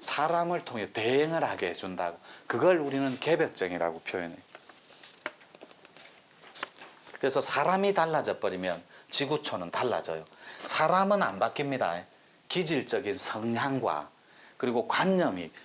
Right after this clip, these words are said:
귀신 덩어리화 때문에 안 바뀌어요. 그래서 그걸 통째로 바꾸는 게 의식 개혁이에요. 의식을 통째로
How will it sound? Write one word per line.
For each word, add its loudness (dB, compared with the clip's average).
귀신 2
덩어리화 2
때문에 -6
안 -4
바뀌어요. 2
그래서 2
그걸 0
통째로 4
바꾸는 -2
게 2
의식 2
개혁이에요. -2
의식을 4
통째로 0